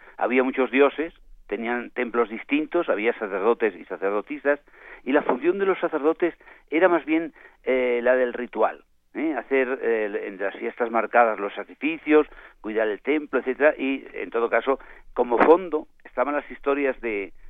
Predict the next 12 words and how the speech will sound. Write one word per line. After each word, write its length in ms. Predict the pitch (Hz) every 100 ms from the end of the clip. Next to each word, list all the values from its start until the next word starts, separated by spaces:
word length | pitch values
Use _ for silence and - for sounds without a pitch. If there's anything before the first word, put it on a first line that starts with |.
| -
de 80 | 127
los 120 | 127
dioses, 320 | 147 147 160 - - -
pero 180 | 131 135
no 140 | 160
eran 180 | 190 185
los 100 | 160
sacerdotes 520 | 156 151 139 143 156 147
los 140 | 135
que 100 | -
lo 120 | 117
guardaban. 440 | 110 107 98 95